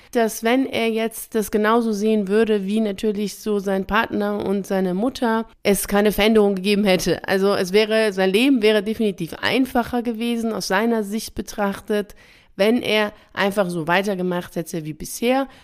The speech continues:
und es eben nicht zu einer Veränderung hätte kommen müssen und er sehen kon-, hätte sehen können, einfach, dass der Beruf gut ist. Also hätte er sehen können, dass der Beruf gut ist, dann hätte es keine Veränderung geben müssen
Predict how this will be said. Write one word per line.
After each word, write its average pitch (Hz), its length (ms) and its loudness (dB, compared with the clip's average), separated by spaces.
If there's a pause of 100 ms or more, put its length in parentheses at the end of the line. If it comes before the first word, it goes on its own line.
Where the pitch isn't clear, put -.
(160)
und 185 120 -2
es 180 160 -2
eben 190 260 -4
nicht 208 240 -2
zu 220 80 0
einer 190 160 0
Veränderung 180 480 -2
hätte 170 220 -4
kommen 165 360 -4
müssen 240 460 0 (400)
und 185 80 2
er 190 180 2
sehen 202 300 0
kon-, 202 300 0
hätte 196 280 -2
sehen 208 280 0
können, 214 260 0
einfach, 180 220 -2
dass 180 160 -6
der 185 80 -4
Beruf 165 360 -8
gut 147 240 -6
ist. - 220 -18
Also 139 240 -10 (120)
hätte 233 260 0
er 202 160 0
sehen 254 240 2
können, 247 240 2
dass 214 120 -4
der 214 120 -6
Beruf 170 320 -6
gut 285 240 2
ist, 285 260 0 (320)
dann 180 140 0
hätte 202 200 0
es 202 120 -2
keine 180 200 0
Veränderung 262 540 4
geben 240 300 0
müssen 240 420 -2